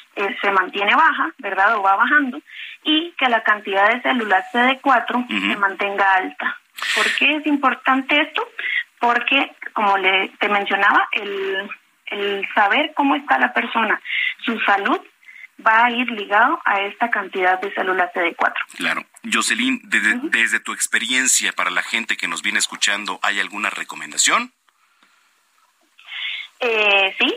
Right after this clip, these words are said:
Speaker 1: claro. Eh, pues saber que no está exento ninguna persona.
Speaker 2: Ujú.
Speaker 1: Por supuesto, hay poblaciones de riesgo, ¿verdad? Que tienen una mayor probabilidad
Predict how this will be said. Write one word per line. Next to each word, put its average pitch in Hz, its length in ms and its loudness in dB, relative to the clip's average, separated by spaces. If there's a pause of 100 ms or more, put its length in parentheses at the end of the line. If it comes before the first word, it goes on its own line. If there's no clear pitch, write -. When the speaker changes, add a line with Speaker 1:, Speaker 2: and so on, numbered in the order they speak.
(300)
Speaker 1:
claro. 247 440 4
Eh, 208 360 0 (280)
pues 214 180 2 (720)
saber 226 380 4
que 277 80 2
no 240 120 4
está 226 680 4
exento 247 640 -2
ninguna 214 440 0
persona. 233 440 2
Speaker 2:
Ujú. - 520 -4
Speaker 1:
Por 277 200 0
supuesto, 240 520 2
hay 214 180 4
poblaciones 214 640 0
de 190 120 0
riesgo, 269 580 0
¿verdad? 196 480 2 (540)
Que 233 360 2
tienen 214 220 -2
una 233 240 2
mayor 214 500 2
probabilidad 196 800 2